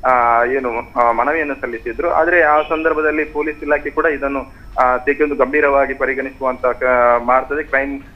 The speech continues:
ಆ, ಏನು ಸೈಬರ್ ಕ್ರೈಮ್ ಇದೆ, ಈ ಮುಖಾಂತರ ಯಾರು ಈ ಒಂದು ಟ್ರೋಲ್ ಅನ್ನು ಅರಿತು ಬಿಟ್ಟಿದ್ದಾರೆ ಅವರ ಮೇಲೆ ಕ್ರಮ ಕೈಗೊಳ್ಳುವುದಾಗಿ ಈಗಾಗಲೇ ಹೇಳಿದ್ದಾರೆ. ಆದ್ರೆ ಇಂತಹ ಘಟನೆಗಳು ಪದೇ ಪದೇ ಆಗಿರುವುದರಿಂದ ನಮ್ಮ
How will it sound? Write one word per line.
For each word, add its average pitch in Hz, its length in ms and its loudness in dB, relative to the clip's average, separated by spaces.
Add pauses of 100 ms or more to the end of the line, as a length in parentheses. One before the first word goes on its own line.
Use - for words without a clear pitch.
(180)
ಆ, 123 140 2
ಏನು 139 240 -2
ಸೈಬರ್ 139 380 2
ಕ್ರೈಮ್ 139 280 -2
ಇದೆ, 131 140 -4
ಈ 143 420 -4 (100)
ಮುಖಾಂತರ 139 440 0 (100)
ಯಾರು 139 260 2
ಈ 135 140 -8
ಒಂದು 127 360 -4
ಟ್ರೋಲ್ 135 360 0
ಅನ್ನು 135 140 2
ಅರಿತು 135 240 -2
ಬಿಟ್ಟಿದ್ದಾರೆ 135 400 0
ಅವರ 139 200 6
ಮೇಲೆ 131 220 -2
ಕ್ರಮ 135 260 -4
ಕೈಗೊಳ್ಳುವುದಾಗಿ 127 840 -4 (420)
ಈಗಾಗಲೇ 151 380 0
ಹೇಳಿದ್ದಾರೆ. 123 340 -6
ಆದ್ರೆ 185 260 -2
ಇಂತಹ 180 680 -2 (180)
ಘಟನೆಗಳು 151 500 -2 (100)
ಪದೇ 151 220 0
ಪದೇ 165 240 -2
ಆಗಿರುವುದರಿಂದ 131 600 -2 (440)
ನಮ್ಮ 160 220 0